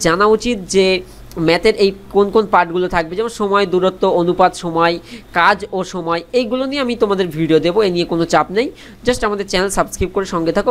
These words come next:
পেয়ে যাবে। ইংলিশ ও হিন্দিতে বেসিক কম্প্রিহেনশনের ওপরেও প্রশ্ন থাকবে, সব ক্ষেত্রে মাধ্যমিক স্তরের প্রশ্ন হবে। প্রসঙ্গত, পরীক্ষা ক্ষেত্রে মোবাইল ফোন, ক্যালকুলেটর, Bluetooth ডিভাইস বা অন্য কোনো ধরনের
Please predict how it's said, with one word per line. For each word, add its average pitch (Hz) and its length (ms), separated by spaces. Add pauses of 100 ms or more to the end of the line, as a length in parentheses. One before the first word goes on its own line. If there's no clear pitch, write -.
পেয়ে 139 180
যাবে। 120 160 (420)
ইংলিশ 269 320
ও - 20 (120)
হিন্দিতে 220 300 (120)
বেসিক 202 320
কম্প্রিহেনশনের 220 640 (160)
ওপরেও 214 320
প্রশ্ন 185 200 (120)
থাকবে, 202 220 (440)
সব 214 220
ক্ষেত্রে 254 240 (120)
মাধ্যমিক 185 360 (140)
স্তরের 220 340
প্রশ্ন 156 240 (100)
হবে। 127 180 (420)
প্রসঙ্গত, 262 420 (160)
পরীক্ষা 202 340
ক্ষেত্রে 226 240 (180)
মোবাইল 180 300 (100)
ফোন, 175 160 (220)
ক্যালকুলেটর, 190 600 (280)
Bluetooth 208 420
ডিভাইস 180 320 (320)
বা 214 60 (180)
অন্য 233 140 (140)
কোনো 214 120 (100)
ধরনের 208 280